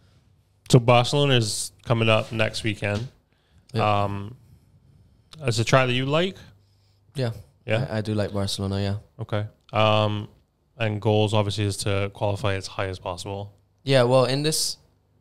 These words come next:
Speaker 2: it's not about winning every race, 'cause I don't think anyone will. Um, there's too many guys at the front for someone to win every race, so it's just about in, being in the top five all season.
Speaker 1: Right.
Speaker 2: And, and if you keep doing that, then you, you will be up there in the championship. So,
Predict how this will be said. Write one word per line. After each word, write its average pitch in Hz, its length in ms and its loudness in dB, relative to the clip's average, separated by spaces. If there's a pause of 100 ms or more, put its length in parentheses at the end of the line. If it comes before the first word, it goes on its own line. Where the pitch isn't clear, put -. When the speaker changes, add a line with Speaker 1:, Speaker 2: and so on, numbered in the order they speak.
(600)
Speaker 2:
it's - 140 -2
not 143 160 4
about 120 220 6
winning 127 300 2
every 117 280 0
race, 120 320 0
'cause 117 160 -4
I 117 80 4
don't 120 160 2
think 120 160 -4
anyone 117 360 2
will. 123 320 0 (440)
Um, 107 520 4
there's 104 160 -2
too 139 120 -2
many 120 160 2
guys 110 260 2
at 85 100 -2
the 110 80 -6
front 107 460 -6
for 107 260 -4
someone 107 380 2
to 104 100 -6
win 104 160 -2
every 101 220 -2
race, 98 220 -2
so 101 420 -2 (340)
it's - 120 -6
just 120 160 2
about 113 180 4
in, 113 200 0
being 117 200 0
in 113 80 2
the 107 40 0
top 110 240 -2
five 110 180 4
all 101 120 -2
season. 92 440 -4 (120)
Speaker 1:
Right. 107 220 -10 (220)
Speaker 2:
And, 98 640 -4
and 98 140 -2
if 104 120 -2
you 107 80 -6
keep 98 160 -6
doing 107 200 0
that, 98 140 2
then 104 200 0
you, 98 300 -2
you 101 120 -6
will 98 80 -4
be 101 120 -2
up 95 100 -4
there 98 120 -4
in 92 80 -4
the 95 60 -4
championship. 92 720 -6
So, 95 440 -2